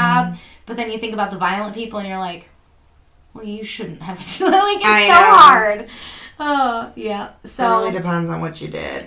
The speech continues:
Speaker 1: Uh-huh.
Speaker 2: It really does.
Speaker 1: Exactly. But he took a job as a cook, but he wanted more, so he decided to start a part-time construction business, which he called P D M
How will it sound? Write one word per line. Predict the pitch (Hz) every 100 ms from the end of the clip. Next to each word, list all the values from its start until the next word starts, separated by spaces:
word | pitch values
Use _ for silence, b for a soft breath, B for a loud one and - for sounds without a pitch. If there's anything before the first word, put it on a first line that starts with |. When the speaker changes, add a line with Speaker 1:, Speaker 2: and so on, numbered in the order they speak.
| -
Speaker 1:
Uh-huh. | 208 214 208 233
Speaker 2:
It | 220 208
really | 247
does. | 240 - 214
Speaker 1:
Exactly. | 208 190 202 180 180 185 170 185 -
But | 196 185 180 b b b b
he | 285 285
took | 320
a | 269
job | 269 254
as | 262
a |
cook, | - 208 208 -
but | - 196 - -
he | - 262
wanted | 285 302 247
more, | 214 202 208 214
so | 220
he | 220
decided | 208 214 202 196
to | 208
start | 202 185
a | 170
part-time | - 277 294 - 269 247
construction | 220 185 - - - - - 185 180
business, | 139 - 117 - - - - b b b b
which | - 190
he | - 226
called | 220 214 196 185 -
P | - 294 262
D | 233 240 226
M | 196 190 196